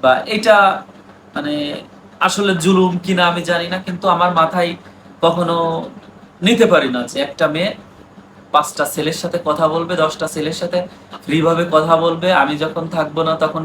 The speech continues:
মেসেঞ্জারে আমার সাথে যেমন কথা বলতেছে, আর পাঁচজনের সাথে সেম ভাবে একই রকম কথা বলবে। এটা তো আসলে পজিটিভ কোনো কিছু দেখতেছি না। এটা আসলে কেমন হয়ে যায়?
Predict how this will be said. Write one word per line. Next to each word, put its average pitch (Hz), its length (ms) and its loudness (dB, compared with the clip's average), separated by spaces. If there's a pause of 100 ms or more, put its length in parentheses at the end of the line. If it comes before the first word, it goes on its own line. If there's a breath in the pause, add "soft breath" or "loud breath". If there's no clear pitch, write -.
মেসেঞ্জারে 160 500 0 (1700)
আমার 214 220 4
সাথে 196 220 -6
যেমন 180 200 2 (100)
কথা 175 160 2 (100)
বলতেছে, 170 340 -4 (200)
আর 160 160 4
পাঁচজনের 160 440 0
সাথে 175 180 -6 (460)
সেম 226 180 4 (100)
ভাবে 180 160 4 (120)
একই 170 220 -4
রকম 175 200 -2 (100)
কথা 175 160 0 (100)
বলবে। 165 260 -2
এটা 185 180 0
তো 185 100 0
আসলে 185 240 -4 (540)
পজিটিভ 196 380 2 (120)
কোনো 180 220 0
কিছু 160 140 -6 (100)
দেখতেছি 127 420 -10
না। - 60 -20 (1080)
এটা 185 200 0
আসলে 185 180 -2 (120)
কেমন 226 340 4
হয়ে 127 200 -4
যায়? 110 120 -10